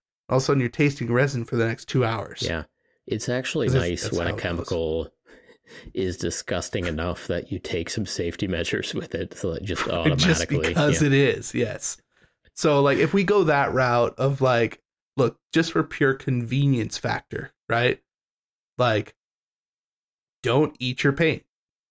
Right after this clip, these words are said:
Speaker 1: 'cause paint is not food. Makes sense.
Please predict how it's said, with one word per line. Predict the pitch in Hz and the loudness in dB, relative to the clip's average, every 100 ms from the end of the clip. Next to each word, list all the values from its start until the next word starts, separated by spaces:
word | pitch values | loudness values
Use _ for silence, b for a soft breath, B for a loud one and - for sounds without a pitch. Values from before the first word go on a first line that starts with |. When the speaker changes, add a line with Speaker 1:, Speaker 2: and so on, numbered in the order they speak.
| - | -4
Speaker 1:
'cause | 123 110 104 - - _ _ | -2 -2 -6 -10 -14 _ _
paint | - 131 113 | -4 -4 -2
is | 127 135 | -2 -2
not | 131 127 - | 0 -2 -2
food. | 117 - _ _ _ _ _ _ _ _ _ _ _ _ - | -6 -8 _ _ _ _ _ _ _ _ _ _ _ _ 0
Makes | 220 294 | 2 2
sense. | - 156 170 - - - | 2 4 4 0 -8 -10